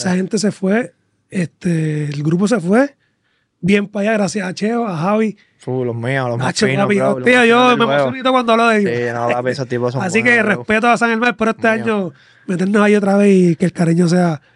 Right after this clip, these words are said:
Speaker 2: Igual,
Speaker 1: igual
Speaker 2: eso
Speaker 1: de
Speaker 2: no
Speaker 1: genuino,
Speaker 2: cambia, eso no
Speaker 1: papi.
Speaker 2: cambia, eso no
Speaker 1: Esa gente
Speaker 2: cambia.
Speaker 1: está en otro nivel.
Speaker 2: Sí.
Speaker 1: Este, pues llega a San Germán, estamos en el cen-, o sea, estamos en el, llegamos a, a la casa grande.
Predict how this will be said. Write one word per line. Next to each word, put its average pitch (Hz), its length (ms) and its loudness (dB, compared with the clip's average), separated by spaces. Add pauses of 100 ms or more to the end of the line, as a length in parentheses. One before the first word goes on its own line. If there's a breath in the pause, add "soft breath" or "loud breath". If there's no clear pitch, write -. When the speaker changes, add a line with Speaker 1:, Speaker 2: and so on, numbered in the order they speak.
(100)
Speaker 2:
Igual, 107 420 -2
Speaker 1:
igual 196 180 4
Speaker 2:
eso 196 100 2
Speaker 1:
de 190 60 4
Speaker 2:
no 214 60 4
Speaker 1:
genuino, 180 300 0
Speaker 2:
cambia, 123 100 -2
eso 147 100 -6
no 165 120 0
Speaker 1:
papi. 110 100 -6
Speaker 2:
cambia, 127 220 -6
eso 131 120 -6
no 117 100 -8
Speaker 1:
Esa 110 100 -8
gente 185 80 2
Speaker 2:
cambia. 180 200 -2
Speaker 1:
está - 160 0
en 190 60 0
otro 185 180 -2
nivel. 165 380 -4
Speaker 2:
Sí. - 100 -14
Speaker 1:
Este, 190 400 -4
pues 202 140 -2
llega 240 160 2
a 269 40 -2
San 294 120 -2
Germán, 285 400 0 (1600 soft breath)
estamos 226 340 -2
en 247 60 -4
el 240 80 -4
cen-, 233 220 -6
o - 40 -12
sea, 233 160 -4
estamos 247 380 -4
en 254 80 -2
el, 170 80 -12
llegamos 240 400 0
a, 247 280 -2
a 233 40 -2
la 226 100 -2
casa 226 240 -4
grande. 170 440 -6